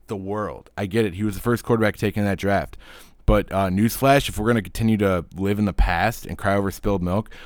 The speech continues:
where are all the analysts that were saying that Mitchell Trubisky is by far the best quarterback in the draft? Where's everyone that's saying that Cleveland should have drafted, uh, Mitch number one, you know, instead of Myles Garrett?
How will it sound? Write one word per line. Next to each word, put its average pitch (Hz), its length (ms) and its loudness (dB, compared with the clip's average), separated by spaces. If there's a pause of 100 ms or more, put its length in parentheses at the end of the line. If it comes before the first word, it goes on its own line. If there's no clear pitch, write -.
(140)
where 139 200 6
are 175 60 8
all 160 120 10
the 135 100 4
analysts 120 380 2
that 104 160 -2
were 101 80 -2
saying 107 380 -2
that 98 280 -2
Mitchell 101 280 -4
Trubisky 98 480 -4
is 85 80 -6
by 95 260 2
far 98 320 -2
the 90 60 -4
best 87 240 -6
quarterback 87 420 -6
in 82 60 -10
the 76 80 -10
draft? 80 380 -8 (380)
Where's 123 300 4
everyone 123 400 4
that's 110 180 0
saying 107 460 0 (280)
that 101 240 0
Cleveland 110 440 2
should 104 160 0
have 95 80 -2
drafted, 95 500 -2 (240)
uh, 92 220 0
Mitch 92 300 -2
number 90 200 -4
one, 82 420 -4 (680)
you 101 100 -4
know, 87 60 -6
instead 90 260 -6
of 90 60 -4
Myles 87 280 -6
Garrett? 90 320 -6